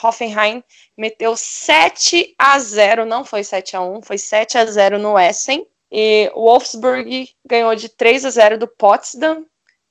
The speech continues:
E o, pra terminar a galera gui-, do clean sheet, o Bayern de Munique ganhou do Sand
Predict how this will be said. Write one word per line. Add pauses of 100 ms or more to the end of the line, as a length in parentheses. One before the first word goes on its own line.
(160)
E
o,
pra (300)
terminar
a
galera
gui-,
do
clean
sheet,
o
Bayern
de
Munique
ganhou
do
Sand